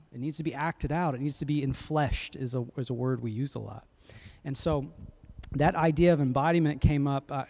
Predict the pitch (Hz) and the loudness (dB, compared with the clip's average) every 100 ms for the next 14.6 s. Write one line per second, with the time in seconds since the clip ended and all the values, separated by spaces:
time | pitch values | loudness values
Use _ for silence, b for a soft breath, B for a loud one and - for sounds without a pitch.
0 | - - - - 139 151 165 151 190 - | -14 -20 -20 -12 0 4 4 4 0 0
1 | 143 139 156 151 131 147 160 - 127 120 | -2 4 6 6 4 4 2 2 0 0
2 | 127 B B B B - 160 214 - 190 | -2 B B B B -2 2 2 4 4
3 | 170 147 151 135 127 - 156 - 147 156 | 4 2 -2 0 -2 -4 -8 -10 -10 0
4 | 151 139 147 127 156 185 180 135 - 170 | 0 2 -2 4 6 6 4 4 2 2
5 | 208 165 113 127 131 - 127 - 143 - | 2 0 -2 -4 -2 0 0 2 0 0
6 | 120 107 - - - 127 - 151 160 - | -4 -6 -10 -16 -6 -6 -4 -6 -6 -6
7 | 151 143 135 B B B 143 - 143 - | -2 0 -2 B B B -6 -4 -4 -2
8 | 160 165 160 156 156 - 120 127 147 165 | 2 2 2 -2 -4 -4 -4 -2 2 2
9 | 147 127 139 131 131 - 147 175 143 139 | 2 0 -4 -4 -4 -6 -4 -2 0 2
10 | 127 123 175 196 160 139 135 120 135 131 | 0 2 4 4 4 2 0 -2 -4 -2
11 | 156 196 165 135 - 185 165 147 151 202 | 0 2 2 0 -2 0 0 0 0 2
12 | 156 117 131 190 123 107 - B B B | 0 0 -2 -2 -4 -6 -14 B B B
13 | B 147 139 160 202 - - 170 165 156 | B -4 -2 0 0 -2 -2 0 4 4
14 | 147 - 175 - 143 139 | 4 2 0 0 -2 -2